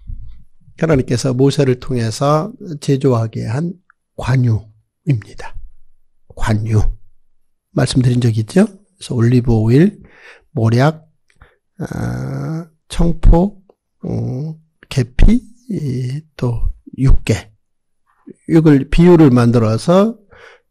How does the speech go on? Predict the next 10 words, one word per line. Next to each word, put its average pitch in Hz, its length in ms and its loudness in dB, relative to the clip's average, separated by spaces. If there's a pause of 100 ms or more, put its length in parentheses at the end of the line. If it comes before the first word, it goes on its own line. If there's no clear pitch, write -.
아, 120 920 -10
이 147 160 -6
관유를 147 420 4
만들게 107 500 -2
하셨잖아요. 110 640 -2 (840)
그, - 300 -4
그 170 200 0
관유를 143 600 -2 (480)
딱 - 180 -4
공직자인 170 960 4